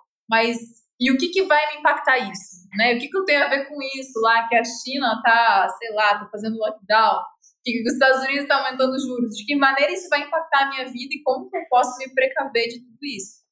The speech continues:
Então, no, na minha concepção, eu busquei realmente diversificar mais meus investimentos.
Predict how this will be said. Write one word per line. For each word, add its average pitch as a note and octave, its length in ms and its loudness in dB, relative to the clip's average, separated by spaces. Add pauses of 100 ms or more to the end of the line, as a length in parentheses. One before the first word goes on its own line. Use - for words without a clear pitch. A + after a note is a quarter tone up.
(280)
Então, B3 600 4
no, A#3+ 220 2
na B3 140 4
minha D4 200 4
concepção, D4+ 720 0
eu D4 80 0
busquei C4+ 500 0
realmente C#4 540 -2
diversificar C#4 640 0
mais A#3 260 0
meus A3 180 -2
investimentos. G#3 720 -4